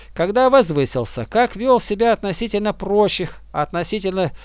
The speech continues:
серой скотинки? Сколько здесь бывает надменности, сколько грубости, сколько забывчивости – что все мы туземцы и приходящая наша сила.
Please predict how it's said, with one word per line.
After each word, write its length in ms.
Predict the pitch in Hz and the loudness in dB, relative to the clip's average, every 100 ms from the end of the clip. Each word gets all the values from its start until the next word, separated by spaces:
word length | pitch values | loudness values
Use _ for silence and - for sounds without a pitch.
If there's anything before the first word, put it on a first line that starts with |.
| - | -12
серой 560 | - - 240 214 139 | -6 2 6 6 4
скотинки? 760 | 117 - 180 - 165 110 - 92 - - - - - - - | -2 -2 -4 -2 -4 -4 -8 -14 -16 -20 -20 -20 -20 -20 -16
Сколько 640 | - - - 320 - 233 202 | -12 -2 4 4 4 2 2
здесь 340 | 180 226 190 | 4 4 4
бывает 560 | 165 165 170 185 175 - | 0 2 4 4 2 -2
надменности, 1120 | 156 135 131 135 156 160 143 120 110 - 113 | -4 -4 -4 -2 0 0 -2 -4 -6 -6 -8
сколько 840 | - - - 269 285 247 - 247 | -8 -10 -2 4 6 4 2 2
грубости, 1120 | 180 170 165 202 247 226 131 113 - - 107 - - - - | 2 -2 -2 2 4 4 4 0 -2 -10 -12 -12 -18 -20 -10
сколько 640 | - - 277 294 - 262 | -8 0 4 4 6 4
забывчивости – 1300 | 196 240 220 202 285 277 196 - 127 110 - - 87 - - - - - - | 6 6 6 4 4 4 4 0 -4 -4 -6 -10 -12 -14 -20 -20 -20 -18 -10
что 260 | - 196 | 0 2
все 400 | 175 - 262 294 | 2 0 2 2
мы 300 | 240 254 240 | 2 2 0
туземцы 960 | - 190 175 180 294 269 - - 147 - - | 0 0 0 2 2 2 -2 -4 -4 -4 -8
и 140 | 220 240 | -4 -4
приходящая 1080 | - 208 185 - 190 160 220 247 - - 226 | -4 -4 -2 0 0 4 4 4 2 -2 -2
наша 480 | 180 185 180 - 180 | 0 0 0 -4 -6
сила. 640 | - - 170 160 120 | -6 -6 -2 0 -2